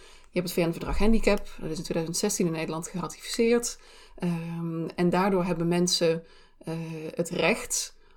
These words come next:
op toegankelijkheid en inclusie en participatie. Eh, maar als je blijft hangen in zo'n mensenrechtenmodel, eh, dan loop je het risico dat je inderdaad zo'n checklist samenleving gaat maken van, oh ja, we hebben een ramp, eh, in de lift wordt, eh,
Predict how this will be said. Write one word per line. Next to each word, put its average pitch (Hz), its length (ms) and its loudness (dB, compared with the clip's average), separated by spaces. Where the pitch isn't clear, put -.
op 196 340 2
toegankelijkheid 180 920 0
en 170 140 0
inclusie 165 540 2
en 160 120 -8
participatie. 170 960 -2
Eh, 170 400 -4
maar 175 180 0
als 180 160 -2
je 185 60 -4
blijft 175 260 0
hangen 202 300 2
in 180 180 2
zo'n 165 560 -2
mensenrechtenmodel, 175 1300 -2
eh, 180 120 -6
dan 185 260 4
loop 190 200 4
je - 80 -4
het 165 80 -4
risico 170 560 2
dat 175 120 0
je - 80 -6
inderdaad 170 240 -2
zo'n 165 160 -4
checklist - 800 -2
samenleving 147 840 -2
gaat - 220 -6
maken 156 280 -8
van, 180 100 -8
oh 180 80 2
ja, - 60 -4
we - 60 -8
hebben - 180 -8
een 156 80 -4
ramp, 190 160 2
eh, 156 240 -6
in 156 100 -4
de 160 80 0
lift 180 200 2
wordt, 180 300 -2
eh, 175 80 4